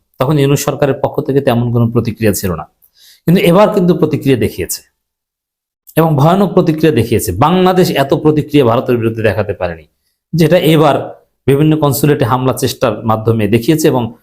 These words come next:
বাংলাদেশ সরকার যেভাবে হিন্দুত্ববাদী সন্ত্রাসী, উগ্র হিন্দুত্ববাদী গোষ্ঠী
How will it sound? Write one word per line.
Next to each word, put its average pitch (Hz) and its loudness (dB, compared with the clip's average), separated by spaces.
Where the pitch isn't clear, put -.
বাংলাদেশ 175 2
সরকার 165 0
যেভাবে 131 0
হিন্দুত্ববাদী 160 2
সন্ত্রাসী, 147 0
উগ্র 156 4
হিন্দুত্ববাদী 139 0
গোষ্ঠী 117 0